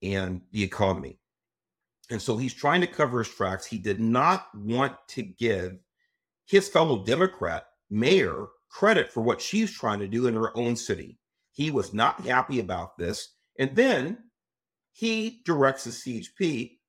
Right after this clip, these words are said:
not to triple their resources statewide, but to triple their resources in the city of Los Angeles, because he wanted to make sure he got a piece of that spotlight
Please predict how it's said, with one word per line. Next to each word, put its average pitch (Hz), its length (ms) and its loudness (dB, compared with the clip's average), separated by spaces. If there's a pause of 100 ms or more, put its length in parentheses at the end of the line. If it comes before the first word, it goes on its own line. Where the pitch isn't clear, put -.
(580)
not 175 340 0
to 175 60 2
triple 180 360 0
their 143 140 0
resources 110 720 -2
statewide, 92 800 0 (560)
but 131 100 0
to 117 80 -4
triple 208 380 4
their 165 120 0
resources 113 760 0
in 87 100 -10
the 87 60 -12
city 127 340 -4
of 104 80 -4
Los 98 320 -4
Angeles, - 580 -6 (420)
because 92 340 -2
he 139 520 -4
wanted 104 440 0
to 107 100 -6
make 98 200 -4
sure 92 360 -4
he 107 160 -6
got 92 200 -4
a - 180 -20
piece 127 160 -8
of - 40 -20
that 113 160 -4
spotlight 90 680 -4